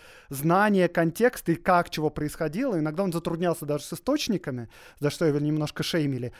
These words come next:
Но он говорит: «Ну, я просто, ну, как бы и реконструировано в голове, так что я примерно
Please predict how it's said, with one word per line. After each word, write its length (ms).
Но 80
он 80
говорит: 180
«Ну, 60
я 80
просто, 340
ну, 140
как 200
бы 140
и 380
реконструировано 840
в 80
голове, 400
так 160
что 120
я 140
примерно 500